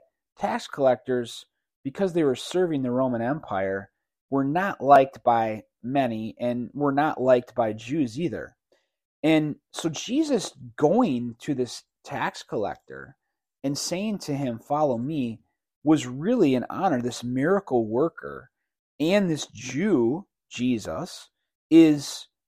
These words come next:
asking me to follow him, even though I'm hated by everybody. Uh, so he said, "Follow me," and he got up and followed, and,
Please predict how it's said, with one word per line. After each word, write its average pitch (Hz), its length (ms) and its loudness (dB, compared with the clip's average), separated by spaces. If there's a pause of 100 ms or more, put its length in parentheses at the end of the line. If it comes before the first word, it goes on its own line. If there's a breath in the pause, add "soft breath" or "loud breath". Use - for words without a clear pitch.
(100)
asking 139 760 -2
me 160 280 -4
to - 120 -14
follow 135 480 0
him, 117 580 -6 (500)
even 190 260 2
though 156 160 6
I'm 185 180 2
hated 160 460 0
by 120 240 -2
everybody. 110 640 -4 (760)
Uh, 135 280 4 (380)
so 160 460 4 (880)
he 185 140 -6
said, 175 220 2
"Follow 185 360 8
me," 135 320 0
and 147 140 0
he 151 120 -2
got 147 260 4
up 165 180 0
and 117 120 -6
followed, 123 460 2
and, 127 160 -2